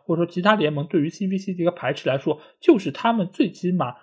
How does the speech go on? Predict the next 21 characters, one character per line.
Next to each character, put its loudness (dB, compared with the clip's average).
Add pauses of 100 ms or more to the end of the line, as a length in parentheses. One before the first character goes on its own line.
(120)
还 0
在 2
能 0
够 0
养 -2
活 0
自 -6
己 -2
的 -8
情 -6
况 -2
下 -4
有 -4
一 2
丝 -10
丝 -16
的 2
良 -2
知， -6 (240)
他 6
们 2